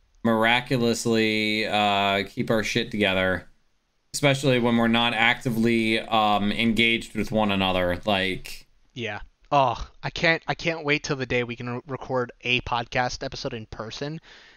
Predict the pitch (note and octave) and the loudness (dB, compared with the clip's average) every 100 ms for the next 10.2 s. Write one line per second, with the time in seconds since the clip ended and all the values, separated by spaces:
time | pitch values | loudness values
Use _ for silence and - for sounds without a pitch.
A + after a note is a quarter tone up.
0 | _ _ _ _ C#3 - - D3+ C#3 C3 | _ _ _ _ -2 0 2 2 2 0
1 | B2 B2+ A2+ - - D3 - A2 G#2+ A2+ | -2 -4 -6 -14 -2 0 0 -8 -8 -2
2 | A#2 A2+ A5 - - _ - C3 A#2+ A2 | 0 -2 -4 -12 -18 _ 0 2 2 2
3 | G2+ G2+ G2 - - - C#3 C#3 C#3+ C#3 | 0 -2 -6 -14 -18 -4 0 2 4 4
4 | C#3 C#3 - B2+ B2+ A2+ G2 G#2 G2+ - | 2 -2 -6 -4 -2 -2 0 -2 -4 -4
5 | G#2+ G#2 G2+ F#2 E2+ G2 F#2+ F#2 F2+ C3+ | 0 0 0 -2 -4 -2 0 0 0 0
6 | A#2 A#2 A#2 G#2 G2+ F#2+ - G#2+ - _ | 0 -2 -2 0 2 0 -2 -4 -14 _
7 | _ _ _ A#2 G#2 G2 - F#2+ A2 G#2+ | _ _ _ -4 -2 -4 -6 0 2 4
8 | A2 A2 G2 F#2+ F#2 F2+ F#2 F#2+ F#2 F2 | 2 0 0 0 0 -2 -2 0 0 0
9 | F#2+ F2+ F2 E2+ E2 E2 - G2+ F2+ E2+ | 0 0 0 -2 -2 -4 -4 -2 0 0
10 | E2+ | -2